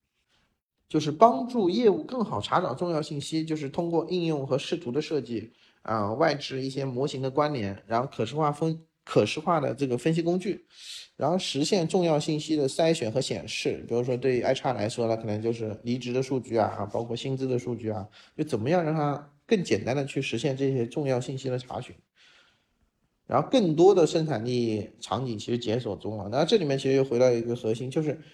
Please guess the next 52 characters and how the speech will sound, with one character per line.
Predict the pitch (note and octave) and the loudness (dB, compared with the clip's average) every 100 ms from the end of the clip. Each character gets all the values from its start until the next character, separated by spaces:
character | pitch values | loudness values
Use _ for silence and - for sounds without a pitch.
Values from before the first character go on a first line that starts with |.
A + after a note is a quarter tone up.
| _ - | _ -2
云 | B2+ G#3 | 2 4
生 | A#3+ G#3+ | 4 2
产 | C3+ | 2
力 | C3+ | 2
工 | C#3+ | 0
具 | C#3+ - | -2 -2
它 | D#3 | 0
一 | D#3 | 2
定 | G3+ | 4
要 | F#3 | 4
销 | G#3+ A3 | 2 2
售 | E3+ | 0
出 | - | -4
去， | A#2 - - | -12 -16 -18
就 | - | -8
它 | D3 D3+ | -6 -6
不 | - D3 | -6 -4
是 | A3+ | -2
画 | G3+ D3 | 4 4
大 | A#2+ | 4
饼。 | A#2 - _ _ _ _ _ _ _ _ _ _ | 0 -14 _ _ _ _ _ _ _ _ _ _
然 | - C3+ | -2 2
后 | |
最 | F#3 F3 | 6 6
后 | E3+ C3+ A#2 A2 A2 _ _ | 6 6 4 2 -4 _ _
是 | - C3+ A#2+ | -10 -6 2
打 | - | 4
广 | C3 G#2+ | 4 0
告 | A#2+ | -2
时 | A2 | -4
间， | G2 G2+ - - - - _ | -8 -10 -12 -20 -20 -20 _
就 | - | -12
是 | D#3+ C#3+ | -6 -4
马 | C3+ B2+ A#2+ | 2 2 2
龙 | C3 G#3 | 0 -2
和 | F#3 D3+ D#3 | 2 4 4
他 | D#3+ F#3 | 4 2
的 | |
朋 | F#3 C3 E3 | 2 -2 -6
友 | C#3 | -4
们 | G#2+ A2 | -6 -10
实 | - | -6
际 | B2+ | -2
上 | F3+ F3 | 0 -2
是 | - E3 D3 | 0 0 0
一 | D#3 | -2
款 | F#3 C#3 A#2+ | -4 -4 -6
以 | A2 | -2
在 | G3 F3 | 2 2
地 | D3 | 0
视 | - | -4
角 | C3 G#2 | -4 -6